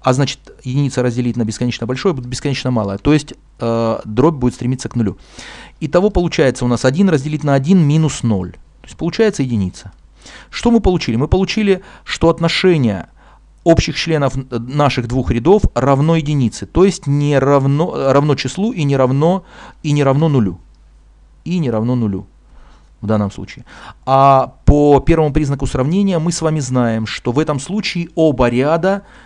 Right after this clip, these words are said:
ведут себя одинаково. То есть они одновременно либо сходятся, либо расходятся. Постольку, поскольку тот ряд, с которым шло сравнение, сходится, посмотрите, вот этот ряд изначально сходился, да, наш, ко-, с которым идет сравнение, вот он сходится.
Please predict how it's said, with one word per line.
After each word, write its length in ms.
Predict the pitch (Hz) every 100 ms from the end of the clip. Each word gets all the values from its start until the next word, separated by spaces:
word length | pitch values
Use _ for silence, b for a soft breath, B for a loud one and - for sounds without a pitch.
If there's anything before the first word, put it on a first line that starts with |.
| B
ведут 520 | 113 135 127 147 185
себя 380 | - 139 127 160
одинаково. 720 | 156 135 135 123 101 - 69
То 160 | - 147
есть 160 | 139
они 160 | 151 165
одновременно 500 | 135 143 143 139 123
либо 220 | 135 127
сходятся, 480 | 117 - 220 220 131
либо 220 | 135 143
расходятся. 520 | 127 - 98 92 - - B B
Постольку, 440 | - 139 226 220 190
поскольку 580 | 180 - 175 135 101 98 B -
тот 180 | 180 180
ряд, 200 | 180 -
с 40 |
которым 420 | 143 175 170 160 -
шло 260 | 127 - 170
сравнение, 600 | - 156 160 143 117 107
сходится, 760 | - - 233 208 117 - 98 - -
посмотрите, 380 | 113 - 123 117
вот 140 | 131
этот 180 | 131 135
ряд 220 | 202 202
изначально 480 | 123 131 - 156 147
сходился, 560 | - 143 127 110 - 98
да, 200 | 156 190
наш, 300 | 131 113 -
ко-, 100 | 107
с 120 | -
которым 320 | 131 123 123 120
идет 160 | 117
сравнение, 420 | 120 120 117 98
вот 180 | 98 110
он 80 | 101
сходится. 500 | - 127 101 - -